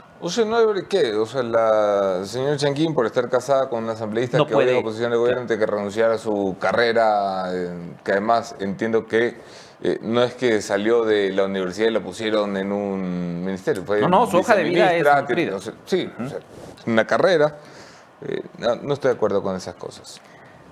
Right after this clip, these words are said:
Speaker 2: Pero esa fue una de las cosas que sucedió. Y hay otro, eh, nombramiento también de familiares, ¿no? Este del nuevo minis-, del nuevo gerente general de, el nuevo gerente general de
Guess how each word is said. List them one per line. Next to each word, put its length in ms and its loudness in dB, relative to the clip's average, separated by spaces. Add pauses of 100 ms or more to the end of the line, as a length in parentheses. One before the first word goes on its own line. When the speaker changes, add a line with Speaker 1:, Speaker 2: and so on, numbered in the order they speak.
(140)
Speaker 2:
Pero 200 2
esa 220 0
fue 260 0
una 200 2
de 60 4
las 100 -2
cosas 180 -4
que 100 -8
sucedió. 420 0
Y 160 2
hay 180 4
otro, 400 2
eh, 160 2
nombramiento 560 2
también 260 0
de 80 2
familiares, 560 2
¿no? 240 -2
Este 500 -2
del 460 -2 (540)
nuevo 960 2
minis-, 500 -2
del 180 2
nuevo 220 2
gerente 400 2
general 580 2
de, 460 0 (2000)
el 140 2
nuevo 200 4
gerente 360 -2
general 480 2
de 420 0